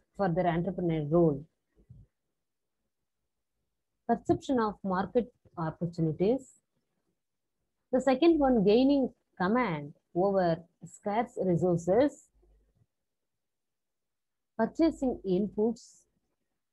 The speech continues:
that marketing the products, that is very important. Even all the points are important in this entrepreneurial role. Then dealing with bureaucrats. So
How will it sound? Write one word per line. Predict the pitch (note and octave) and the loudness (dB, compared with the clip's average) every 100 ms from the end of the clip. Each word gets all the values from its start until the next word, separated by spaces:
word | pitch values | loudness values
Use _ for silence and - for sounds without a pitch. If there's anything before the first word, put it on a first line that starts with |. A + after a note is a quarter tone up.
| _ _ _ _ _ _ _ _ _ _ _ _ | _ _ _ _ _ _ _ _ _ _ _ _
that | A#3+ B3+ - | -2 -2 -4
marketing | G#3+ F#3 G3+ A#3 D#4+ C#4+ A#3 E3+ - _ _ | -8 -4 -6 0 0 2 0 -2 -6 _ _
the | G3 F3+ F3 | -4 -2 -2
products, | D#3 E3+ G#3 B3 - - _ | 0 2 2 0 -4 -20 _
that | G3+ F#3 | -2 0
is | F3 | 2
very | F3 F3 | 2 2
important. | E3+ E3+ E3 F#3 C4 D4+ - _ _ _ _ _ _ | 2 -2 -4 -4 -6 -6 -12 _ _ _ _ _ _
Even | B3 C#4+ C#4+ | -2 0 0
all | F#3 F#3+ | 0 0
the | B3+ | 2
points | C4 B3 A#3 | 2 0 0
are | A3+ | 0
important | F#3 E3+ G#3+ A3 G#3+ G3+ | 0 -2 -2 -2 -4 -2
in | F#3 | -2
this | F3+ F3+ F3 | 0 -2 -2
entrepreneurial | F3 E3+ F3+ F3+ F3 E3 E3 | -4 -2 -4 -4 -2 0 0
role. | E3+ F#3+ D#3 E3+ _ _ _ _ _ _ _ _ _ _ _ _ _ | 0 0 -2 -8 _ _ _ _ _ _ _ _ _ _ _ _ _
Then | F#3+ F#3+ | -2 2
dealing | G#3+ C4+ C#4+ | 2 2 2
with | G#3 E3+ _ _ _ - | 0 -4 _ _ _ -4
bureaucrats. | F#3+ F#3+ F3+ E3 C3 - - _ _ _ _ _ _ _ _ _ - | -2 0 -2 -8 -12 -20 -20 _ _ _ _ _ _ _ _ _ -6
So | F3 | -2